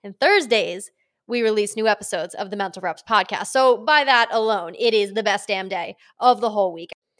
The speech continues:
And for today, we're gonna dive deep into one of the most complex, the most important pieces of your fitness journey, your nutrition, and specifically bulk prepping. Not meal prepping. Don't get it twisted.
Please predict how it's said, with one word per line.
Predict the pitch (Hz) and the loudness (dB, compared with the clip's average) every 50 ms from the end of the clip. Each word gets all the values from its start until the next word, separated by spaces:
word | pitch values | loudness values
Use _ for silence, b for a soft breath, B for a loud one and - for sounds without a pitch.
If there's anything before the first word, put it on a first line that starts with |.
| b b _ | b b _
And | 269 277 277 269 | 0 0 0 0
for | - 311 | -4 -6
today, | 311 - 311 359 381 370 | -6 -2 2 2 2 2
we're | 339 330 | 0 -4
gonna | 302 330 339 | -6 -8 -8
dive | 254 302 294 285 277 220 | -4 -4 -4 -4 -4 -8
deep | 262 269 269 262 - | -10 -12 -12 _ -12
into | 247 240 233 - 262 254 247 | -14 -12 -12 -14 -14 -16 -14
one | 226 233 254 254 226 | -10 -8 -8 -8 -6
of | - 233 202 208 | -8 -10 -10 -12
the | 220 311 320 339 | -12 -10 -10 -10
most | 320 302 294 302 320 349 - - - | -8 -6 -6 -6 -6 -8 -12 -16 -16
complex, | - - 359 381 370 339 349 392 370 277 185 - - - - | -8 -6 -6 -6 -6 -6 -6 -4 -4 -4 -6 -10 -18 -20 -20
the | 233 294 320 359 | _ -14 -12 -12
most | 381 359 359 381 381 392 392 392 - - | -12 -10 -8 -8 -8 -8 -8 -10 -10 -12
important | 403 381 370 359 392 415 392 381 381 359 | -12 -10 -8 -8 -6 -6 -6 -8 -10 -10
pieces | 370 349 285 - - 196 196 196 | -10 -10 -10 -10 -12 -16 -12 -8
of | 226 226 220 | -10 -10 -8
your | 240 254 254 | -10 -14 -12
fitness | _ 240 196 208 202 - | _ -14 -14 -14 -18 -16
journey, | - 214 214 208 214 208 208 b b b b b | -14 -14 -12 -12 -12 -14 -14 b b b b b
your | _ 202 202 202 196 196 | _ -12 -10 -10 -10 -8
nutrition, | 202 202 196 - 208 170 - - - 151 | -10 -12 -10 -10 -12 -12 -12 -16 -20 _
and | 156 196 | -20 -20
specifically | - - - 220 - - - 247 247 339 330 _ 311 311 320 320 311 b b b b b _ | -20 -18 -16 -16 -16 -12 -12 -12 -12 -12 -18 _ -14 -12 -12 -12 -14 b b b b b _
bulk | - 202 _ 233 208 190 _ _ | -20 -10 _ -8 -8 -8 _ _
prepping. | - - _ - - - 196 _ | -18 -18 _ -20 -20 -20 _ _
Not | - 254 294 320 | -6 -6 -4 -4
meal | 330 349 330 330 - | -6 -10 -10 -6 -6
prepping. | 320 285 277 294 285 285 269 _ _ _ _ _ | -6 -6 -6 -8 -12 -12 -16 _ _ _ _ _
Don't | 208 196 185 190 | -12 -12 -12 -8
get | - 247 | -8 -10
it | 269 269 | -10 -8
twisted. | - 302 277 269 - - 269 269 | -8 -8 -8 -8 -6 -8 -8 -8